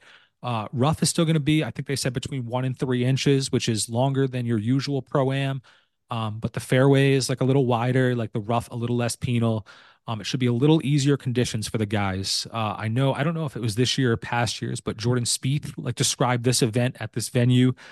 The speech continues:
uh, is you just, it's a dart throwing contest, and whoever makes the most putts wins. And I think that's going to be correct. Um, I don't know if you agree with me, uh, but we got two of the shortest tra-, shortest tracks,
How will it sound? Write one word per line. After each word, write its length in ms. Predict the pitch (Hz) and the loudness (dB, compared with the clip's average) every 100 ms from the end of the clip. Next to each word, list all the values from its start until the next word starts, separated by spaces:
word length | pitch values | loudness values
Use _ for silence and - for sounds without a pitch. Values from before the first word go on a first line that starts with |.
| - - _ - | -20 -20 _ -2
uh, 240 | 117 110 - | -2 -2 -2
is 240 | 135 107 | -2 0
you 80 | 117 | 0
just, 300 | 113 - - | 0 -2 -4
it's 140 | 127 117 | -2 0
a 160 | 104 _ _ _ - | -2 _ _ _ 2
dart 300 | 139 165 139 | 4 2 0
throwing 360 | 170 156 151 | 2 2 2
contest, 760 | - 143 131 131 131 127 - - | -2 0 0 0 -2 0 -4 -6
and 160 | 120 | -6
whoever 240 | 107 131 131 | 0 2 2
makes 240 | 123 - | -2 -6
the 80 | 123 | -4
most 320 | 117 117 - | -2 -2 -4
putts 340 | - 120 - - | -2 -2 -2 -6
wins. 560 | 107 120 160 160 - - - - - _ | 0 2 2 0 -4 -12 -20 -20 -20 _
And 120 | 131 | -6
I 80 | 123 | -4
think 260 | 120 139 - | -2 -4 0
that's 240 | 123 - | -2 0
going 220 | - 135 | 0 2
to 40 | 120 | 2
be 140 | 120 | 0
correct. 760 | - 123 104 98 85 - - - | -2 -4 -2 -4 -6 -10 -10 -8
Um, 280 | - 104 95 | -4 -4 -4
I 60 | 110 | -2
don't 180 | 139 131 | 0 2
know 80 | 143 | 0
if 140 | - | 4
you 100 | 123 | 2
agree 240 | 104 135 | 4 2
with 180 | 160 156 | 4 2
me, 200 | 160 175 - - - - _ - | 4 2 0 -16 -20 -20 _ -4
uh, 300 | 131 117 113 - | -2 0 -2 -2
but 220 | 131 113 _ | -2 -2 _
we 60 | 143 | -6
got 160 | 131 - | -6 -2
two 180 | 170 | 2
of 60 | 175 | 2
the 60 | 165 | 2
shortest 420 | - 156 147 - | 2 4 2 0
tra-, 380 | - 139 - - | 2 2 0 -10
shortest 400 | - 143 143 - | 0 2 2 0
tracks, 500 | 147 131 - - | -2 -2 -2 -6